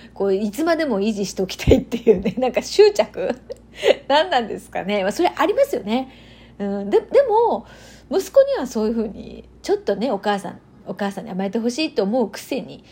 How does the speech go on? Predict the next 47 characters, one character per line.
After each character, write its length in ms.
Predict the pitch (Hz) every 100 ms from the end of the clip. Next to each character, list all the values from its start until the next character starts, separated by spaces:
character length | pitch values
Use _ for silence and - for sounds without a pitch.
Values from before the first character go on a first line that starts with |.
| - -
も 120 | 359
し 140 | - 480
夫 360 | 240 - - 370
が 100 | 339
で 100 | 190
す 180 | - -
よ、 140 | - - - -
あ 100 | 175
の、 180 | 175 170
母 340 | - 180 185
親 180 | 196 190
に 140 | 185
ね、 240 | 185 214 - - - -
べ 100 | 208
っ 60 | 185
た 160 | 247
り、 80 | 208
べ 180 | - 190
っ 60 | 190
た 140 | -
り 120 | 294
と 60 | 285
い 20 |
う 40 |
か、 80 | 240
ま 100 | 196
あ、 40 | 190
そ 180 | 202 -
の、 560 | - - - - - - - - - _ -
「お 80 | 196
母 200 | 220 220
さ 100 | 214
ん、 40 |
お 40 | 196
母 180 | 220
さ 120 | 214 202
ん」 40 |
っ 0 |
て 80 | 208
あ 80 | -
ま 140 | 208
り 60 | 311
に 100 | 381
も 80 | 285
言 300 | 214 214 208
う 40 |
と、 380 | 208 208 156